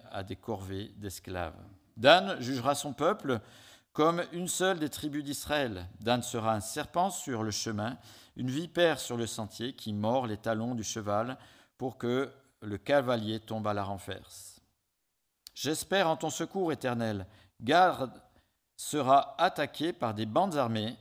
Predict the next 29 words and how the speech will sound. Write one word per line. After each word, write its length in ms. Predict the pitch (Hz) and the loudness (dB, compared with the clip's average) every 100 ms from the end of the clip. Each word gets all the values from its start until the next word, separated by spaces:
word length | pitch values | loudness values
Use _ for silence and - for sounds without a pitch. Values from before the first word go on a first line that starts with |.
| - | -10
mais 260 | 113 110 | -4 -4
c'est 280 | 127 - 107 | -4 -4 -4
lui 440 | 101 107 123 156 - | -4 -4 -4 -6 -10
qui 100 | - | -8
les 220 | 101 95 | -6 -4
attaquera 680 | 262 - - - 98 101 - | -4 -4 -8 -4 -4 -4 -8
et 120 | 95 | -10
les 100 | 95 | -10
poursuivra. 720 | - 101 - 110 92 87 87 - _ _ _ _ _ _ _ - | -10 -12 -8 -8 -6 -8 -10 -20 _ _ _ _ _ _ _ 0
Azer 640 | 110 110 143 165 127 104 | 0 4 6 6 4 -2
produit 520 | - 139 135 165 165 | -2 -2 0 2 2
une 100 | 135 | 2
nourriture 380 | 143 151 135 147 | 2 0 0 -2
excellente. 640 | 143 - 165 185 240 - 139 104 - - - - | 0 0 4 6 4 2 -2 -2 -12 -20 -20 -12
Il 140 | - 123 | -10 -8
fournira 640 | 143 147 147 147 139 151 | -6 -4 -2 2 6 6
les 180 | 123 113 | 4 -2
plats 500 | - 127 135 156 - | -2 4 4 2 -4
les 200 | 110 104 | -6 -6
plus 220 | - 127 | -4 -4
raffinés 540 | 107 117 151 - 131 123 | -2 0 -2 -2 -2 -2
des 160 | 110 | -2
rois. 260 | 101 92 87 87 - - | -4 -8 -10 -14 -20 -12
Nephtali 680 | 107 131 139 - 135 139 156 | -4 -2 -2 0 2 2 0
est 60 | 127 | 0
une 120 | 113 | -2
biche 440 | 117 262 - - 117 - | -2 -2 -2 -2 -6 -6
en 120 | 113 | -4
liberté. 520 | 117 110 104 - | -4 -4 -6 -8